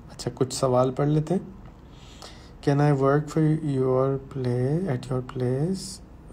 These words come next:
for free? I am available for two days a week।" ना जी, आप ज़रूर आ जाएं। अ, मैं दफ्तर नहीं जाता हूँ, अम,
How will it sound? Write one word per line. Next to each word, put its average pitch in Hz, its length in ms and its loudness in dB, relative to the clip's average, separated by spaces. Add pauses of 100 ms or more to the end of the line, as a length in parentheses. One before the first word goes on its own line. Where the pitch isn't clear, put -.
for 123 260 -4
free? 135 340 0
I 127 220 0
am 123 100 2 (100)
available 123 420 0
for 135 160 -6 (140)
two 123 200 -2
days 131 340 -2
a 123 160 -2
week।" 113 240 -6 (720)
ना 123 160 6
जी, 147 240 2
आप 135 200 2
ज़रूर 127 360 2
आ 127 120 4
जाएं। 123 580 -2
अ, 127 240 -2
मैं 135 240 0
दफ्तर 131 320 2
नहीं 135 200 4
जाता 123 340 0
हूँ, 147 580 -2
अम, 120 640 -4